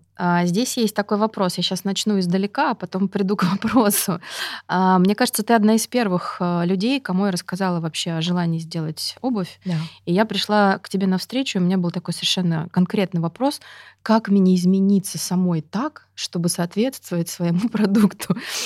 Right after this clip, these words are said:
Speaker 1: И тогда там твой ответ был ровно как у хирурга: «Иди отсюда и будь, останься собой, ничего не надо делать, просто останься собой». Я тогда ушла, подумала, думаю: «Да, наверное, не стоит изобретать велосипед, если ты
Speaker 2: Абсолютно.
Speaker 1: уже кочерга.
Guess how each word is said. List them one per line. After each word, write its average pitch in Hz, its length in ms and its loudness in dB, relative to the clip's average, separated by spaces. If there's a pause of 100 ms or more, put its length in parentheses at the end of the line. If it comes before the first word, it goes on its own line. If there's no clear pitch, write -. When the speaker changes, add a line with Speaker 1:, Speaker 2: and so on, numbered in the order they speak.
(200)
Speaker 1:
И 185 60 0
тогда 226 500 6
там 175 340 2
твой 220 220 0
ответ 208 260 0
был 180 140 0
ровно 185 280 4
как - 160 -6
у 180 60 -2
хирурга: 156 640 -2
«Иди 190 320 4
отсюда 180 520 4
и 151 260 0
будь, 196 320 4
останься 262 440 4
собой, 208 480 4
ничего 254 480 4
не 233 120 4
надо 180 280 2
делать, 214 280 0
просто 214 280 2
останься 208 380 0
собой». 180 320 -2 (400)
Я 151 80 -8
тогда 175 260 -2
ушла, 202 240 0
подумала, 190 460 0
думаю: 170 320 2
«Да, 170 160 2
наверное, 175 380 0
не 190 120 0
стоит 208 200 -2 (100)
изобретать 170 500 -4
велосипед, 170 540 -4
если 180 160 -4
ты - 60 -14
Speaker 2:
Абсолютно. 220 240 4
Speaker 1:
уже 190 180 0
кочерга. 196 560 0